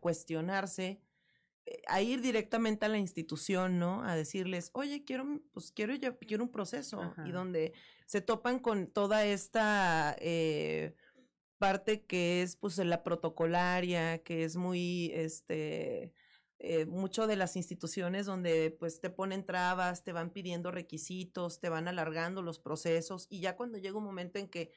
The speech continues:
Speaker 1: evidentemente sale después de las semanas, que son doce semanas,
Speaker 2: Ujú.
Speaker 1: este, generalmente, a excepción de Colombia, que celebramos que ya son veinticuatro semanas,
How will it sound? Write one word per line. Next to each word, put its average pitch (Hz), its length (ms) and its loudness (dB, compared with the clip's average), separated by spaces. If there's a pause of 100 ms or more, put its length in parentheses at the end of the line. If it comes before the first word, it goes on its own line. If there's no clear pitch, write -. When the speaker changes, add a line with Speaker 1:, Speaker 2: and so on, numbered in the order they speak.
(160)
Speaker 1:
evidentemente 185 680 -6
sale 180 280 -6
después 175 360 -8
de 190 60 -8
las 190 160 -8
semanas, 165 400 -6
que - 120 -14
son 151 240 -12
doce 175 280 -2
semanas, 170 640 -2
Speaker 2:
Ujú. 175 380 -8
Speaker 1:
este, 165 400 -4
generalmente, 170 880 -4
a 175 140 -8
excepción 165 400 -10
de 170 180 -10
Colombia, 165 460 -10
que 175 260 -12
celebramos 160 560 -6
que 180 120 -12
ya 160 100 -6
son 165 140 -10
veinticuatro 160 460 -10
semanas, 208 480 -2